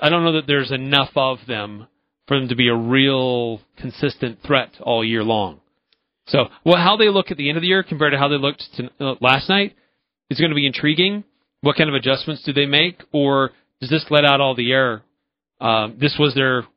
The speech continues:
their, their bowl game, so to speak, and, um,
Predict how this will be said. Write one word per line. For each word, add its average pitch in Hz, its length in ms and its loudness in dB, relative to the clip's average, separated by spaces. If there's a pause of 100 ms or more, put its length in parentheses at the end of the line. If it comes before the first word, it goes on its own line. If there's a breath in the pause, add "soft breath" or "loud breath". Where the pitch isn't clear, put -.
(400)
their, 127 240 0
their 131 180 -2
bowl 127 240 0
game, 107 380 -8 (260)
so 127 100 0
to 110 80 -2
speak, 110 500 -4 (560)
and, 113 500 0
um, 107 400 0